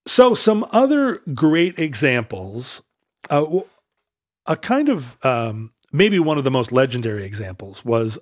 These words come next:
again, mid-nineteenth century, uh, John Bentinck, who was the fifth Duke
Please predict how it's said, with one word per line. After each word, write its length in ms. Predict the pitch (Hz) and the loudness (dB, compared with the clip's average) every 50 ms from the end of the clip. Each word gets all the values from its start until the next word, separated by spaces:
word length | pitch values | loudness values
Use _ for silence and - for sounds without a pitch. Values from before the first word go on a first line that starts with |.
| _ - | _ -4
again, 460 | 143 143 170 165 135 123 123 143 160 | -2 0 0 0 0 0 -2 -2 0
mid-nineteenth 640 | 185 220 190 202 196 175 160 - - 160 139 127 | 0 0 2 2 0 0 -2 -2 -4 -4 -4 -4
century, 640 | - - - 151 139 135 - - 98 92 92 98 - _ _ _ _ _ _ _ _ _ _ _ _ _ _ - | -6 -4 -4 -4 -4 -4 -8 -10 -12 -12 -14 -14 -18 _ _ _ _ _ _ _ _ _ _ _ _ _ _ -4
uh, 260 | 123 120 117 117 113 139 147 _ _ _ _ _ _ _ - | -2 -2 -2 -4 -6 -12 -16 _ _ _ _ _ _ _ 0
John 360 | - 190 220 233 214 160 127 | 2 4 4 4 2 -2 0
Bentinck, 560 | 117 160 175 202 208 - - 110 92 95 - | 2 2 2 2 2 -2 -4 -4 -6 -8 -14
who 180 | - - - 170 | -6 0 2 2
was 260 | 156 151 151 139 - | 4 4 2 2 2
the 100 | 143 143 | -2 -4
fifth 640 | - - - - 240 254 247 - - - 160 135 110 | -4 -4 -2 0 2 2 2 0 -6 -8 -8 -6 -2
Duke 260 | 123 170 180 175 - | -2 -2 -2 -2 -4